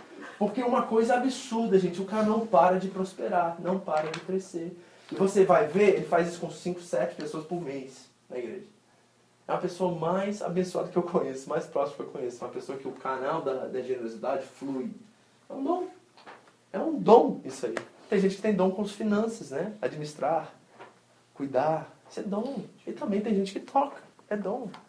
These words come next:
Ok? Essa é uma outra forma de você cooperar. E a terceira forma, que eu acabei citando aqui em conjunto, é dinheiro, é posses. Né?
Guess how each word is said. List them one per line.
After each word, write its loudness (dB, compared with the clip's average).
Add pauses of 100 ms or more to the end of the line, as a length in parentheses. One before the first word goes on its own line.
(320)
Ok? -2
Essa -4
é -2
uma 4
outra 2
forma -2
de -4
você -6
cooperar. -2 (320)
E 0
a 4
terceira 8
forma, 6
que -6
eu 0
acabei 2
citando -4
aqui -6
em -6
conjunto, -2
é 6
dinheiro, -2
é -4
posses. 2 (680)
Né? -4